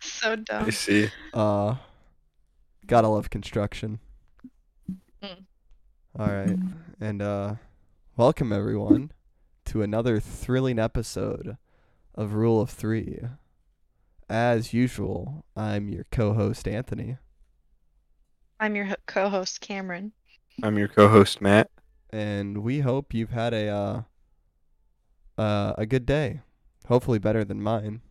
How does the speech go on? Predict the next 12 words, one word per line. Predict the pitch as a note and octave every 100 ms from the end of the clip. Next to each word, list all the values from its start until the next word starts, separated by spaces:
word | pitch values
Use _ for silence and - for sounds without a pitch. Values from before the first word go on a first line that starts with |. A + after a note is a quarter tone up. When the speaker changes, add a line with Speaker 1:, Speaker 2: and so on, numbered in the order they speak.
| _ _
Speaker 3:
Maybe | A#2+ A2+ A2
not | G#2 F#2+
quite | - G2+
as | G2
good | - G#2
as, | F#2+ G#2
you | G#2+
know, | G2 G2 G#2+ _ _ _ _ _ _ -
Matt's | A2 G2+ -
or | G2
Cameron's | - G#2 A2+ G2+ G2+ G#2+ - - - _ _ _ -
getting, | A2 G2 G2 G2+